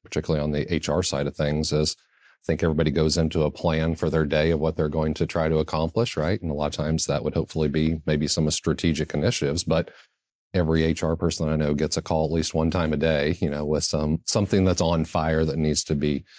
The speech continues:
fixed. And, uh, a lot of times we found that, uh, our clients were calling us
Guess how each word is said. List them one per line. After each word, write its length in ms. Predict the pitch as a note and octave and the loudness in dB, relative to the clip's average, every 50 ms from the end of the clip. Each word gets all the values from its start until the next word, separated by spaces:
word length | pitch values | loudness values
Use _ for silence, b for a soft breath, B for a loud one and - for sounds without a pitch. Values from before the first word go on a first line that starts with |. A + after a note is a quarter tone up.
| B B B B B B | B B B B B B
fixed. 480 | - - G2+ D#2 D#2 - - - - | 0 2 2 2 2 -2 -6 -6 -6
And, 400 | - - E2 D#2+ D#2 D2+ D2+ D2+ | -4 -2 0 2 2 2 2 2
uh, 240 | D#2 D2+ D2+ D#2 D#2 D#2 | 0 0 2 2 2 2
a 60 | D#2+ | 2
lot 220 | D2+ D2+ D#2 D#2 | 2 0 0 -2
of 60 | D2+ | -4
times 360 | - - E2+ D#2 D#2 D#2 D2+ E2+ | -4 -2 -2 -2 -2 -2 -2 0
we 120 | D#2+ D2+ | -2 -2
found 380 | - - D#2 D2+ D2+ D2+ D2+ D2+ | -2 -2 -2 -2 0 0 0 0
that, 320 | D2+ D2+ D2 C#2+ - - | 0 0 0 -2 -4 -4
uh, 260 | D#2 D#2+ D#2+ D#2 D#2 - | -2 0 2 0 0 0
our 140 | D2+ D#2 D#2 | 0 -2 -2
clients 420 | - - - D#2+ D#2 D2+ D#2 - | -2 -2 -2 0 0 0 -2 -2
were 100 | - D#2 | -4 -4
calling 400 | - - - E2 D#2 E2 E2 D#2 | -4 -4 -2 0 0 2 2 2
us 360 | D2 D2+ G#2+ D#3+ - - - | 2 2 0 0 -2 -4 -8